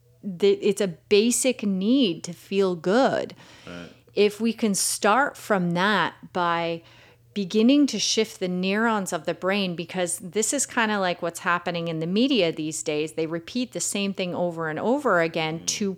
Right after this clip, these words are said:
Speaker 1: program you.
Speaker 2: Mm.
Speaker 1: So what we need to do is reprogram ourselves, our hard drive,
Speaker 2: <laughs>
Speaker 1: our cellular network that's connected to God.
Speaker 2: Mm.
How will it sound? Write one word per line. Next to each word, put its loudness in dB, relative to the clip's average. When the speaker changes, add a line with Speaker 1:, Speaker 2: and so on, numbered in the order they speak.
Speaker 1:
program 4
you. -2
Speaker 2:
Mm. -6
Speaker 1:
So 6
what 4
we 4
need 4
to -2
do 2
is 6
reprogram 4
ourselves, 6
our 6
hard 6
drive, 2
Speaker 2:
<laughs> -20
Speaker 1:
our 10
cellular 6
network 6
that's 4
connected 4
to 0
God. 4
Speaker 2:
Mm. -8